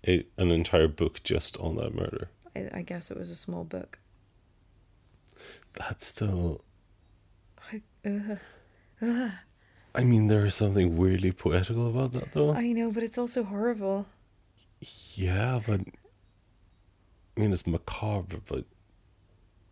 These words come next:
Speaker 1: huh, interesting.
Speaker 2: Yeah. So the mystery is, how did the stepmom know?
Speaker 1: Mm. Well, I mean, the vision, obviously.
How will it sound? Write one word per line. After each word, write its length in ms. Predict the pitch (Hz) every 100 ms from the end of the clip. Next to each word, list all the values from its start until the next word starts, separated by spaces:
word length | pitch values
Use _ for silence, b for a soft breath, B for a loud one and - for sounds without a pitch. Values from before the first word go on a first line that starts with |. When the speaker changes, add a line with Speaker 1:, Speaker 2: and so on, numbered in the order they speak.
| _ -
Speaker 1:
huh, 640 | - - - 180 107 76 - -
interesting. 640 | 123 135 82 - - - - -
Speaker 2:
Yeah. 420 | 226 254 247 233 - _
So 200 | 220 254
the 80 | 214
mystery 420 | 208 262 - 180
is, 280 | 165 185 - - b b b b b b _ _ - -
how 240 | - 240
did 140 | 254 220
the 60 |
stepmom 460 | 214 - - 190 170
know? 300 | 185 233 202 _ -
Speaker 1:
Mm. 380 | - 92 127 - - _ _ - -
Well, 120 | 254
I 40 | 147
mean, 140 | 82
the 80 | 76
vision, 360 | 76 - 123 92 -
obviously. 420 | 120 131 127 113